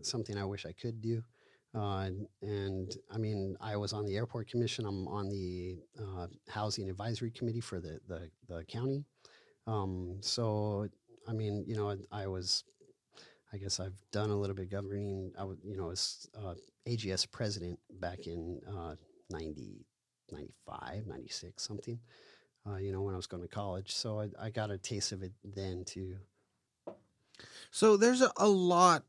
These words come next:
Speaker 2: of issues in the city at the moment. Uh, what do you think are some of the more pressing ones?
Speaker 1: Uh, transparency and accountability with the budget is probably a big thing, and also with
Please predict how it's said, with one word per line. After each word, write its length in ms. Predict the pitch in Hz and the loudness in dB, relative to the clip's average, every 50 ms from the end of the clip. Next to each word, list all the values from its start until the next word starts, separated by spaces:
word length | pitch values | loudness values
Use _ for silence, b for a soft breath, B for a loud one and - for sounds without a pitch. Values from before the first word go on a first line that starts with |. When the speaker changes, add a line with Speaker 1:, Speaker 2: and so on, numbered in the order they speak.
| _ _ _ _ _ - | _ _ _ _ _ 4
Speaker 2:
of 420 | 151 151 147 131 123 117 117 - - - _ _ _ _ - - _ _ _ _ | 6 8 8 6 4 0 -4 -8 -12 -18 _ _ _ _ -20 -20 _ _ _ _
issues 420 | - 165 156 - - 131 117 104 107 | 10 10 10 10 10 8 8 8 8
in 120 | 110 110 | 6 6
the 60 | 107 | 4
city 300 | 98 - - 110 104 107 | 4 4 2 4 4 4
at 120 | 104 101 - | 4 4 4
the 60 | 110 | 2
moment. 400 | 101 104 104 104 104 104 104 - - - - | 2 4 4 4 4 4 2 0 -4 -4 0
Uh, 120 | 127 131 131 | 2 4 4
what 440 | 120 - 156 160 190 226 214 220 | 4 2 4 6 6 6 6 6
do 80 | 214 214 | 6 6
you 260 | 190 165 165 170 160 | 8 10 10 10 10
think 400 | 139 - - 127 110 104 98 - 113 | 8 8 6 6 6 6 4 2 2
are 80 | 110 | 2
some 220 | - - 131 123 120 | 4 6 6 8 10
of 80 | 117 | 10
the 80 | 113 110 | 10 10
more 200 | 110 107 107 107 | 10 8 8 6
pressing 420 | 104 - - 110 107 - 107 101 95 | 6 6 4 4 6 4 4 4 4
ones? 500 | 90 87 87 87 87 92 - - - - b b b b b b b b b b b - | 4 4 2 0 -2 -6 -8 -12 -14 -18 b b b b b b b b b b b -4
Speaker 1:
Uh, 440 | 131 131 131 131 131 131 123 120 117 117 - - | -2 0 2 2 2 2 0 0 -2 -4 -8 -8
transparency 680 | - - 143 135 131 - 151 135 139 135 - - 143 | -4 0 2 2 2 4 6 6 6 6 4 4 4
and 80 | 135 139 | 4 2
accountability 600 | 135 - 139 123 127 131 123 117 107 107 110 113 | 2 2 0 2 2 2 2 2 0 0 2 0
with 160 | 117 113 113 | 0 0 -2
the 80 | - - | -4 -6
budget 320 | 110 107 92 92 - 107 - _ _ - - _ - | -6 -6 -8 -8 -10 -16 -18 _ _ -20 -20 _ -12
is 100 | - - - | -12 -10 -8
probably 340 | - 101 98 104 104 104 104 - | -6 -6 -4 -4 -4 -4 -4 -6
a 60 | - | -6
big 200 | 120 113 110 107 | -4 -4 -4 -4
thing, 240 | - 127 120 117 110 - | -2 -2 0 0 0 0
and 160 | 117 113 113 | -2 -2 -2
also 260 | 107 104 104 - - | 0 -2 -2 -4 -4
with 220 | 107 107 113 104 | -4 -4 -4 -6